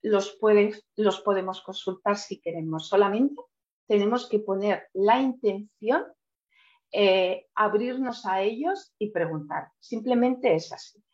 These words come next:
Y entonces digo yo que como la forma de tener respuestas es preguntar,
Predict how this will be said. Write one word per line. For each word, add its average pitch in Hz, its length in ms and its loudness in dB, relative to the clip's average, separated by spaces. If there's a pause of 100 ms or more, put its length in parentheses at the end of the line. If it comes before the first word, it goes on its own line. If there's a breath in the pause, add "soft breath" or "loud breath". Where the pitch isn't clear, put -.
(720 soft breath)
Y 247 120 4
entonces 269 680 2
digo 254 220 4
yo 294 300 2
que 214 200 -6
como 190 420 -8 (120)
la 202 220 2
forma 233 340 2
de 233 220 4
tener 233 320 0
respuestas 233 760 -4
es 220 160 -8
preguntar, 233 560 0